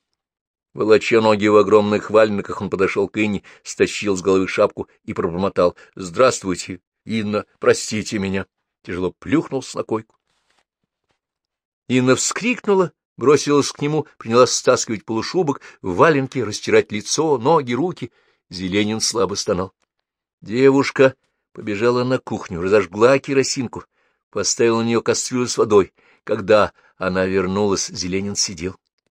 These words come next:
На лице его кривилась жалкая улыбочка. Инна приблизилась, он слегка отстранился, вытянул руку. "Ещё раз простите, обстоятельства сложились, не мог встретить". Он встал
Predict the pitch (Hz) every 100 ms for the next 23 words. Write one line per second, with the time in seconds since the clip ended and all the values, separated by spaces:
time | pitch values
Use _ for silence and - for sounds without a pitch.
0 | _ _ _ _ - 110 - - 135 101
1 | - 95 87 90 76 127 - 95 82 85
2 | 87 - - _ _ _ _ _ _ _
3 | _ _ _ _ _ _ _ 123 120 110
4 | 104 107 98 110 107 107 104 - - _
5 | _ _ _ _ 98 - 101 - 107 104
6 | - - 110 107 117 - 107 - _ _
7 | _ _ 95 104 98 101 98 104 - -
8 | - _ 127 110 - 147 104 - - _
9 | _ 120 117 - - 107 90 - 90 _
10 | - - 135 - 175 180 160 - - 101
11 | - 95 98 87 - _ _ - 185 196
12 | 196 185 - - - 104 - - - _
13 | _ _ _ _ 87 85 - - - 143
14 | 170